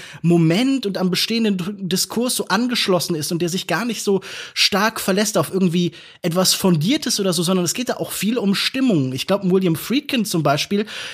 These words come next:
ist auch einfach so aus dem Zeitgeist rausgefallen, aus der Popularität, weil seine Themen nicht die Themen der Gegenwart waren.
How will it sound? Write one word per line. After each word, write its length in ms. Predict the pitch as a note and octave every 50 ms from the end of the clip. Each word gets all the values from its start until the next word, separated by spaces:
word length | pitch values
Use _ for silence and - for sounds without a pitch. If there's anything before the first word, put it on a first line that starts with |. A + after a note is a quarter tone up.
| - - -
ist 200 | A3+ - - -
auch 220 | G3 G3 - -
einfach 320 | - D3 F3 G3+ - A#3+
so 140 | - - -
aus 100 | - E3+
dem 180 | - G#3 G3+ F3+
Zeitgeist 680 | - - G#3 A3+ D4 D4+ - - G#3 F3 E3 D#3 - -
rausgefallen, 560 | D#3 D#3+ F#3 - - G3 - - G3 F#3+ F#3+
aus 80 | F3+ -
der 100 | - F#3+
Popularität, 680 | - - G#3 - G#3 G3 F3+ F3 F3+ - - A3 G#3+ -
weil 160 | F3 D#3 D3
seine 360 | C3+ D3 C3+ F3 A3 A3+ A#3 A3+
Themen 320 | - - G#3+ A3 G#3+ G#3
nicht 180 | F#3 F3 - -
die 100 | G#3 F#3+
Themen 360 | - - F#3+ G3+ G3 G3+ F#3+ - - - - - - - -
der 80 | F3+ F3
Gegenwart 680 | D#3 G#3+ B3+ B3+ C4 B3 G3 D#3 C#3+ C3+ C3+ - C3+ B2+
waren. 340 | C3 B2 B2 B2 B2 B2